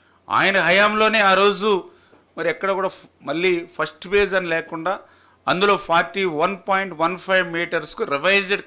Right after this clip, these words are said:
కాస్ట్ పన్నెండు వేల నూట యాభై ఏడు కోట్లనే ఆ రోజు ఆయన ముఖ్యమంత్రిగా ఉండగానే ఏదైతే పీఐబీలో ఆమోదించడం జరిగింది. ఆ పీఐబీ ఏదైతే ఆయన ముఖ్యమంత్రిగా ఉన్నప్పుడు ఆమోదించడం ఏదైతే జరిగిందో అదే క్యాబినెట్కి వస్తుంది, అదే క్యాబినెట్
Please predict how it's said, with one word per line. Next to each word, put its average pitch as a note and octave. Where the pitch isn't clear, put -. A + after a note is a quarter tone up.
కాస్ట్ E3+
పన్నెండు G3+
వేల G#3
నూట G3
యాభై G3
ఏడు F#3+
కోట్లనే A3
ఆ F3+
రోజు A3+
ఆయన G#3+
ముఖ్యమంత్రిగా A3
ఉండగానే G#3+
ఏదైతే G#3
పీఐబీలో G#3+
ఆమోదించడం G3
జరిగింది. F#3
ఆ D#3
పీఐబీ A#3+
ఏదైతే A3+
ఆయన G#3
ముఖ్యమంత్రిగా G#3+
ఉన్నప్పుడు G#3
ఆమోదించడం G3+
ఏదైతే G3+
జరిగిందో G3
అదే G#3+
క్యాబినెట్కి A3+
వస్తుంది, G#3+
అదే B3+
క్యాబినెట్ A#3